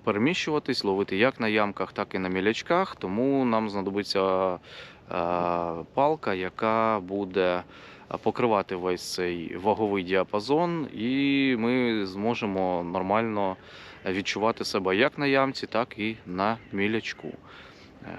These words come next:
дивіться, який штиль, повний штиль. Е, таке буває рідко,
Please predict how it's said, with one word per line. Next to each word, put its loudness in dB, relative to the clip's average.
дивіться, 0
який -2
штиль, 0
повний 2
штиль. -2
Е, -4
таке 0
буває 4
рідко, -2